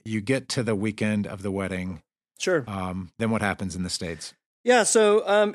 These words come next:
Speaker 2: it kinda depends, but generally there's a rehearsal dinner the night before the wedding,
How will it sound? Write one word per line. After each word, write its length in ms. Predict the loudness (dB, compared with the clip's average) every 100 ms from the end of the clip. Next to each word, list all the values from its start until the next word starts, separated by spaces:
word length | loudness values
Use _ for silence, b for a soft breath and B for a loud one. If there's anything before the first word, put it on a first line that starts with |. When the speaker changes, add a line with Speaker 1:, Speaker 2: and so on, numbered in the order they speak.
| -4
Speaker 2:
it 220 | -6 -4
kinda 240 | -2 2 2
depends, 540 | 2 4 4 4 0
but 400 | 0 4 4 2 -10 _
generally 680 | 4 6 8 8 6 4 -2 _ _
there's 440 | 2 6 6 4 2
a 220 | 2 4
rehearsal 600 | 4 0 2 2 2 0 0
dinner 480 | 2 2 0 -2
the 180 | -2 0
night 300 | 4 4 2
before 320 | 0 0 2
the 100 | 2
wedding, 440 | 0 -2 -6 -12